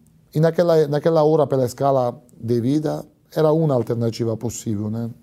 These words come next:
Não, não podia ser muito mais. Quando você fala de escala de cem milhões de carros, e o número de players reduziu, né? Porque cada vez mais os players se juntam, e como Fiat Chrysler, fazem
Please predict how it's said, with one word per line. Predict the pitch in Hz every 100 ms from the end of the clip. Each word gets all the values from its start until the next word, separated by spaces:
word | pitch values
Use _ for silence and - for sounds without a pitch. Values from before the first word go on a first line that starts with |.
| -
Não, | 113
não | 113 110
podia | 123 113 123
ser | 120 110
muito | 113 123
mais. | 127 - - - - - - - -
Quando | 127 143
você | 147 202
fala | 190 - 123
de | 107 113 214
escala | 123 - 123 117 117
de | 110
cem | - - -
milhões | 123 117 110 113 120 117 - _ - _ _ _ _ _ _
de | - 104
carros, | - - - 107 101 - - _ _ _ _ _
e | 120
o | 120
número | 143 185 160
de | 123
players | 135 156 160 127 120
reduziu, | 120 135 131 120 151 117
né? | 117 127
Porque | 131 110 123
cada | 131 131
vez | 131 120
mais | 120 131 127
os | 120
players | 127 127 123
se | -
juntam, | 110 107 127 120 123 117 127 - - _ _ -
e | 113
como | - 143 127
Fiat | - 143 -
Chrysler, | 147 143 139 120 113 117 135 139
fazem | - 135 127 131